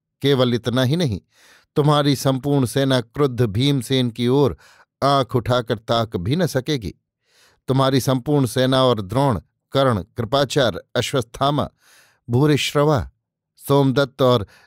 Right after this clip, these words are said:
जयद्रथ आदि अर्जुन के सामने फूंक से उड़ जाने वाले तिनके हैं। सुरासुर भी अर्जुन के विरुद्ध अस्त्र धारण नहीं कर सकते।" श्री कृष्ण की बातें समाप्त हो जाने पर भीष्म ने दुर्योधन को समझाया कि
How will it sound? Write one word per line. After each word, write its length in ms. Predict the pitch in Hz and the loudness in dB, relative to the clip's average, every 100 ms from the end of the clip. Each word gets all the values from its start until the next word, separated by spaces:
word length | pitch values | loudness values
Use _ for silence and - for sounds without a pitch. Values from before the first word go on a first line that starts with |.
| - | -10
जयद्रथ 640 | 110 139 127 127 127 - - - 120 | 0 0 0 0 -2 -2 -8 -6 -2
आदि 360 | 147 131 87 - _ _ _ | 0 0 -4 -6 _ _ _
अर्जुन 320 | 135 135 139 | -2 0 -2
के 120 | 131 127 | -2 -4
सामने 380 | - 127 127 | 0 0 0
फूंक 360 | 117 - 156 139 | -2 -2 -4 -2
से 120 | - | -2
उड़ 160 | 127 120 | -2 0
जाने 280 | 123 120 120 | 0 0 0
वाले 220 | 113 113 | 0 -2
तिनके 360 | - 120 135 | -4 -6 -4
हैं। 200 | 143 80 - _ _ _ _ _ _ - | -6 -6 -12 _ _ _ _ _ _ -10
सुरासुर 580 | - 160 151 143 147 | -2 2 2 0 0
भी 180 | 131 170 | 2 2
अर्जुन 300 | 160 127 147 | 2 2 -2
के 120 | 139 | 0
विरुद्ध 380 | 135 135 139 127 - - | 0 0 0 -2 -2 -2
अस्त्र 300 | 143 131 131 | -4 -4 -4
धारण 380 | 104 117 117 | -2 0 0
नहीं 200 | 113 123 | 0 -2
कर 160 | 170 110 | -2 -4
सकते।" 400 | 87 87 - - _ _ _ _ _ _ _ _ _ _ _ _ _ | -4 -10 -10 -14 _ _ _ _ _ _ _ _ _ _ _ _ _
श्री 260 | - 196 214 | -2 0 0
कृष्ण 340 | 202 190 202 | 0 0 0
की 140 | 190 | 0
बातें 300 | 180 160 160 | 2 2 2
समाप्त 440 | 160 127 139 170 165 | -2 0 0 0 2
हो 180 | 131 135 | 2 4
जाने 260 | 139 143 | 2 0
पर 200 | 135 139 | 0 0
भीष्म 440 | 117 117 139 135 135 | 2 0 0 -2 0
ने 220 | 127 120 | 0 0
दुर्योधन 640 | 101 123 120 117 104 120 | -2 0 2 2 2 -2
को 120 | 120 104 | -2 -4
समझाया 580 | 107 101 98 139 147 | -2 -2 0 2 2
कि 260 | 127 139 147 | 0 -2 -6